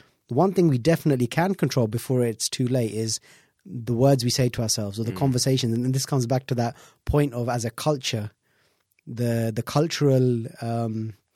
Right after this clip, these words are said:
Speaker 1: uh, words or slangs or, or derogatory terms we associate to ourselves,
Speaker 2: Mm.
Speaker 1: they impact generations.
Speaker 2: Yeah.
Speaker 1: They impact future psyches, because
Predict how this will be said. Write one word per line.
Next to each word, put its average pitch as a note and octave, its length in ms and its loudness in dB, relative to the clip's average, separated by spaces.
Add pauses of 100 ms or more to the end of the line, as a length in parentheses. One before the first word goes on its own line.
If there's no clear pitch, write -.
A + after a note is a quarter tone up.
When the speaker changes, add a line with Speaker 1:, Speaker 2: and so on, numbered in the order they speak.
(500)
Speaker 1:
uh, G#2 360 -8
words A#2+ 480 2
or A2+ 80 0
slangs A#2+ 560 0
or, A2 280 2
or A2 240 -2
derogatory A#2+ 520 0
terms B2 400 0
we A#2 140 4
associate C#3 560 2
to - 100 -6
ourselves, A2 500 -4 (140)
Speaker 2:
Mm. G2+ 280 -12 (260)
Speaker 1:
they B2 180 2
impact F#3 360 2
generations. G#2+ 800 -6
Speaker 2:
Yeah. F#2 280 -8 (400)
Speaker 1:
They A#2+ 160 2
impact E3 640 0
future D#3+ 400 2
psyches, C3+ 680 -2
because B2 420 2